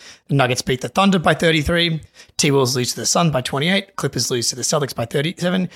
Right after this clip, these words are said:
You get the point. All of the contenders have monster blowouts by really good teams. Okay, let's, let, let's look at best records against teams below five hundred. Celtics are fifteen and two against teams below five hundred.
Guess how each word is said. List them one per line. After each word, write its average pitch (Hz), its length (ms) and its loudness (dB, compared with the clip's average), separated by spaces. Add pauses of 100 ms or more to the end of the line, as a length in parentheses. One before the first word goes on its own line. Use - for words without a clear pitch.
(140)
You 180 100 2
get 208 140 4
the - 60 -2
point. 139 280 -2 (360)
All 254 220 6
of 190 60 4
the 202 80 4
contenders 170 500 0 (140)
have 143 160 0
monster 151 300 0
blowouts 139 420 0 (200)
by - 80 0
really 135 220 2
good 127 160 -4
teams. 107 320 -8 (420)
Okay, 170 320 0 (560)
let's, - 340 0 (240)
let, 180 140 -2 (440)
let's 180 400 0
look 202 140 0
at 143 140 -2
best 190 260 0
records 165 500 0
against 139 420 -2
teams 135 420 -2 (240)
below 131 280 2
five 123 220 -2
hundred. 180 360 0 (380)
Celtics 156 340 2
are 135 60 -2
fifteen 165 500 2
and 131 160 -2
two 135 340 2
against 127 300 -4
teams 123 320 -2
below 123 220 -4
five 123 180 -8
hundred. 147 280 -2